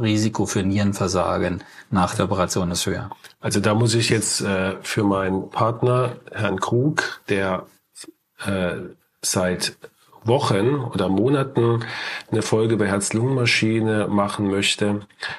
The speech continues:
Speaker 2: noch mal eine Nachfrage stellen, Thomas, äh, für dich speziell.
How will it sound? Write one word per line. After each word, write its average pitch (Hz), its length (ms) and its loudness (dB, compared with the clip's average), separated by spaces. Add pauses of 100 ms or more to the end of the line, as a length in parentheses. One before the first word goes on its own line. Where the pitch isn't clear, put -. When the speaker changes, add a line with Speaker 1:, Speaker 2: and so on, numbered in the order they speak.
(140)
Speaker 2:
noch 107 180 -2
mal 104 80 2
eine 101 140 2
Nachfrage 95 640 0
stellen, 113 460 2
Thomas, 110 560 0
äh, 98 340 0
für 95 180 -2
dich 113 320 2
speziell. 135 680 0